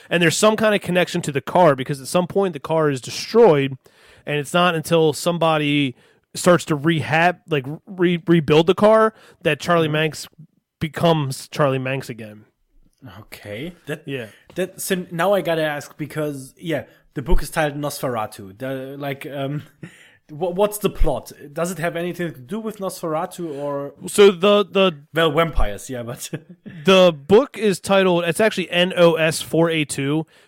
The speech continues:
Speaker 1: which is, spells out Nosferatu. It's the license plate of the Rolls Royce Wraith.
Speaker 2: Ah, okay,
Speaker 1: So
Speaker 2: awesome.
Speaker 1: the plot of the book is basically, um, is that Charlie Manx takes a, a kid,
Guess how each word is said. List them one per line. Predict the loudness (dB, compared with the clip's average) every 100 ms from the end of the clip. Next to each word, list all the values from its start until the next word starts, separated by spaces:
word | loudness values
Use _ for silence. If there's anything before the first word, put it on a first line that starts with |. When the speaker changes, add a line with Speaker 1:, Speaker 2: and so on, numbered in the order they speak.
| _
Speaker 1:
which | -6 -6 -6
is, | -8
spells | -10 -12 -6 -2 0
out | 2 2 0
Nosferatu. | -4 -4 -2 0 0 2 0 0
It's | -4
the | -2 0
license | 2 2 2 -4
plate | -2 0 0
of | 0
the | -2
Rolls | 0 -2
Royce | -4 -8 -8
Wraith. | -10 -10 -12 -18 _ _ _ _ _ _ _ -14 -14 -10
Speaker 2:
Ah, | -6 -4 -4 -6 -6
okay, | -8 -6 -6 -6
Speaker 1:
So | -4 2 4 4
Speaker 2:
awesome. | -2 _ -20 _
Speaker 1:
the | -4
plot | -2 2 4
of | 4
the | 4
book | 4 4 4
is | 0
basically, | 0 0 0 -4 -2 0 2 0 -4 -8
um, | -4 -2 -2 -4 -10 _ _ _ _ _ _ _ -12
is | -2 4 4 4 2
that | 2 0
Charlie | 2 4 4 4
Manx | 2 2 0 -4
takes | -4 -4 -4
a, | -2 0 -2 -4
a | -6
kid, | -2 2 4 4 0